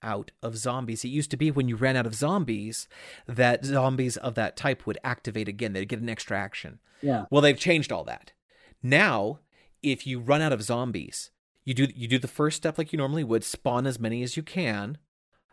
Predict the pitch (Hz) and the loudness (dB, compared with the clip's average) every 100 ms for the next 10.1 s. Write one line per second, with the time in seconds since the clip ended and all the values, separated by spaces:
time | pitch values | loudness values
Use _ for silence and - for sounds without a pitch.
0 | _ 135 117 156 147 113 - - _ _ | _ -12 0 4 4 2 -4 -14 _ _
1 | _ _ - 117 113 135 - 123 113 139 | _ _ -4 -2 0 -2 -6 -6 2 4
2 | 147 180 107 90 - - _ _ _ _ | 6 4 2 -4 -12 -16 _ _ _ _
3 | _ 127 131 127 127 123 104 131 147 139 | _ -2 0 0 0 0 0 0 0 0
4 | 127 151 - 107 104 104 - _ _ 131 | -2 -2 -4 -6 -6 -8 -12 _ _ -4
5 | 131 - 143 139 110 135 131 98 101 104 | -2 0 -2 -2 -2 -2 0 -2 -2 -8
6 | 113 120 110 117 - 117 107 104 113 98 | -8 -8 -6 -6 -4 -4 -2 -4 -6 -6
7 | 95 - _ _ - - - - 135 123 | -10 -16 _ _ -20 -20 -14 -2 0 0
8 | 131 120 165 185 120 117 110 110 107 107 | 0 0 2 2 2 0 2 0 0 -4
9 | 113 - 107 101 104 92 - - 80 76 | -4 -6 -6 -8 -10 -10 -12 -14 -14 -16